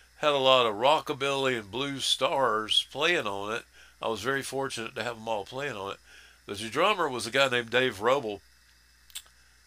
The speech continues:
and he's got a band, or had a band then, and they're still together, called Shit Hook. Yeah, what a attractive name. They did one album called When a Boy Scout Gets the Blues.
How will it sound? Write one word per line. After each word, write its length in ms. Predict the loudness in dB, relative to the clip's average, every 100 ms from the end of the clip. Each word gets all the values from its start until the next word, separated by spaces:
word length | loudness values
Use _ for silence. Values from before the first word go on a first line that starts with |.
| -8
and 160 | -4
he's 160 | -2 0
got 200 | 2 2
a 80 | 4
band, 460 | 2 2 2 2
or 120 | 0 2
had 200 | 2 2
a 40 |
band 360 | 2 0 0 -2
then, 480 | -4 0 -2 -4 -14 -20 -20 _
and 160 | -6 -2
they're 100 | 0
still 340 | 0 0 -2
together, 560 | -2 -2 2 2 0 -6 -14 -20 _ _ _
called 220 | -2 0
Shit 240 | 2 4 4
Hook. 420 | 4 2 0 -12 -20 _ -20 _
Yeah, 400 | 0 4 4 4
what 180 | 0 -6
a 120 | -8 -10 -12 -10
attractive 480 | -2 0 0 -4 -6
name. 260 | -6 -6 -14 _ -20 -20 -20 -20 -20 _
They 120 | 0 4
did 140 | 4
one 240 | 2 2 6
album 460 | 8 8 8 0
called 280 | 2 4 4
When 140 | 0 -2
a 60 |
Boy 240 | 0 -2 0
Scout 320 | 2 0 0
Gets 240 | -4 -6
the 60 | -6
Blues. 440 | -6 -6 -8 -12